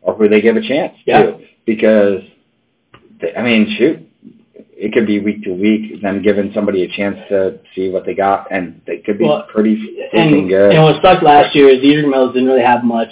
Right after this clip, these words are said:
Speaker 2: relief. Because we didn't have guys, we didn't have
Speaker 1: No.
Speaker 2: guys that were eligible to play or were gonna play, play more than four games.
Speaker 1: Yep.
Speaker 2: Or there was
Speaker 1: Hundred percent.
Speaker 2: a lot of injuries, so now he's got four guys
Speaker 1: Oh, you have
Speaker 2: that
Speaker 1: Maurice Washington that you have to kick off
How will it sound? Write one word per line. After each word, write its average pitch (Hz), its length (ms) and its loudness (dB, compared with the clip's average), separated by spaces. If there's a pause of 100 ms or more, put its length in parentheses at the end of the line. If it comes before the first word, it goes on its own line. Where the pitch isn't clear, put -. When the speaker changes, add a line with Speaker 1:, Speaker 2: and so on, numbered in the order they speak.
Speaker 2:
relief. 117 440 -4 (1120)
Because 147 340 6
we 147 140 6
didn't 160 160 6
have 151 180 4
guys, 147 340 4
we 147 120 0
didn't 165 120 4
have 214 160 4
Speaker 1:
No. - 60 4
Speaker 2:
guys 143 200 4
that - 180 2
were 135 360 -4
eligible 170 460 4
to 196 100 0
play 196 420 6
or 147 260 4
were 143 80 2
gonna 139 220 -4
play, 156 200 -2
play 165 200 0
more 147 180 0
than 135 140 -6
four 131 180 -6
games. 175 360 0
Speaker 1:
Yep. - 280 2 (320)
Speaker 2:
Or 147 100 4
there 151 100 8
was 160 100 4
Speaker 1:
Hundred 160 200 4
percent. 143 160 4
Speaker 2:
a 147 40 0
lot 131 120 -2
of - 80 -12
injuries, 175 420 4
so 143 200 0
now 196 260 2
he's 185 260 -2
got 135 380 -4
four 175 220 4
guys 143 180 4
Speaker 1:
Oh, 165 100 6
you 151 60 8
have 147 140 6
Speaker 2:
that 143 60 2
Speaker 1:
Maurice 139 220 2
Washington 160 580 0
that 117 120 -4
you 127 100 -4
have 117 120 -4
to 175 60 -14
kick 123 180 -4
off 113 180 -4